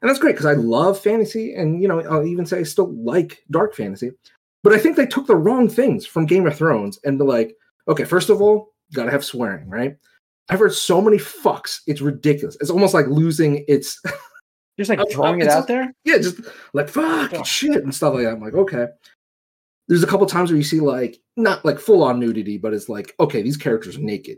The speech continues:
Speaker 1: and in bed or whatever and stuff like that. And it's like, okay, you gotta have your sex 'cause it's Game of Thrones.
Speaker 2: <laughs>
Speaker 1: And I'm just like, and, like, there's uber violence, like, you see characters getting their throats slit and everything like that. I'm just like,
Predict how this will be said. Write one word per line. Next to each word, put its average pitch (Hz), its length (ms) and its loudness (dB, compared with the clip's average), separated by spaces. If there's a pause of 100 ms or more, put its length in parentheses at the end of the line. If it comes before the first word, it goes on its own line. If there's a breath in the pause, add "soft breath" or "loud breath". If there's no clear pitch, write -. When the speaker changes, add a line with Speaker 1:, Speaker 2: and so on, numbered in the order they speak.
(120)
Speaker 1:
and 104 140 -8
in 92 100 -10
bed 87 320 -10
or 92 300 -6
whatever 107 380 -2
and 92 120 -8
stuff 98 140 -6
like 92 160 -12
that. - 180 -16
And 101 100 -16
it's - 80 -14
like, 123 100 -4
okay, 139 340 4
you 104 100 0
gotta 123 180 0
have 139 140 2
your 139 100 6
sex - 340 -6
'cause 95 140 -10
it's - 120 -14
Game 110 200 -4
of 107 80 -12
Thrones. 95 420 -14 (680)
Speaker 2:
<laughs> 359 120 4
Speaker 1:
And 139 120 2
I'm 143 80 4
just 139 120 -4
like, 135 240 -4 (480 loud breath)
and, 180 140 6
like, 170 140 4
there's 151 200 4
uber 165 240 6
violence, 135 400 4
like, 110 220 -4 (640 soft breath)
you 165 120 4
see 175 160 0
characters 151 460 2
getting 147 220 6
their 107 160 0
throats 143 420 0
slit 147 300 2
and 156 100 -2
everything 143 300 2
like 135 80 -12
that. 139 200 0
I'm 147 80 -12
just - 140 -14
like, 120 240 -16